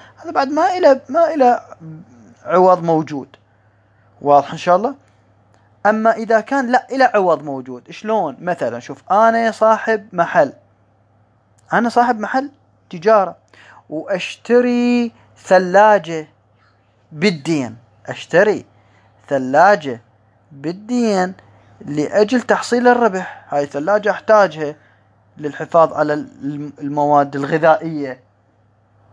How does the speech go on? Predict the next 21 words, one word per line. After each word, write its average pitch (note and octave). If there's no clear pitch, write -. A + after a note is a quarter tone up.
للحفاظ D#3
على D3
المواد D3
الغذائية، C#3
فأشتري G#3+
هاي A3
الثلاجة B3
لتحصيل G#3
الربح. E3
أشتريها A3
منين؟ A#3+
أشتريها F#3+
من G3
زيد A3
بالدين D3
بألف D#3+
دينار. C3
خوش، F3
إذن F#3
أنا A3
اتداينت D#3+